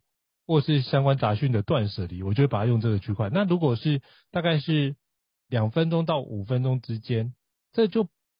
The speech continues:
比较适合是那种短的讯息，比如像是，呃，一封你只要快速回应 yes or no 的 email，这种就很适合用在这样的一个时间范围之内。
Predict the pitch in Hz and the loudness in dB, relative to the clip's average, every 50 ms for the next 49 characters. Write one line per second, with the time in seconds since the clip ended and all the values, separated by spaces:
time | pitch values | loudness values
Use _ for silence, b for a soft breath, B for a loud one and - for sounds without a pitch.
0 | _ - 131 107 165 170 156 - - 165 123 110 107 131 135 147 135 117 98 101 | _ -6 -2 0 2 0 0 0 0 0 2 2 0 -2 0 0 0 0 -2 -4
1 | 110 _ _ - - 113 101 92 95 95 110 110 107 98 - - 175 147 117 104 | -8 _ _ -6 -4 -4 -2 -2 -4 0 2 2 2 2 2 0 2 2 2 0
2 | - - 101 95 107 117 123 131 127 156 147 135 - 151 135 123 B B B B | -2 -4 -6 -2 0 0 0 0 2 2 0 0 0 -2 -2 -2 B B B B
3 | B B B B - 127 120 123 127 156 165 151 - 165 151 160 160 139 120 117 | B B B B 0 0 2 2 2 0 -2 -2 -2 -2 -2 -2 -2 -2 -2 -2
4 | 120 - 117 110 123 135 131 127 123 127 113 _ _ - 165 151 143 160 139 120 | -2 -2 -2 0 0 0 0 0 -2 -4 -6 _ _ -2 -2 0 0 0 0 0
5 | 123 117 135 143 135 127 147 147 131 113 - 113 117 123 127 131 139 131 120 107 | 0 0 -2 -4 -6 -4 -2 -2 -2 -2 -2 -2 0 0 0 0 2 0 0 0
6 | 113 110 127 135 127 135 135 135 131 110 90 95 - 147 131 127 139 120 107 90 | -2 -4 -4 -4 -6 -4 -2 -2 -2 -2 -4 -4 -2 -2 -2 -2 -2 -2 -2 -4
7 | 85 - 131 104 101 113 120 113 113 120 113 110 - 123 113 110 107 104 101 95 | -4 -4 -2 -2 -2 -2 -2 -2 -2 -2 -4 -2 -2 -2 -2 -2 -2 -4 -4 -6
8 | 95 95 98 - - 101 92 110 110 104 113 110 92 82 80 - - 92 92 95 | -6 -6 -8 -8 -6 -6 -2 -2 -2 0 0 -2 -4 -4 -8 -12 -12 -12 -12 -12
9 | - | -12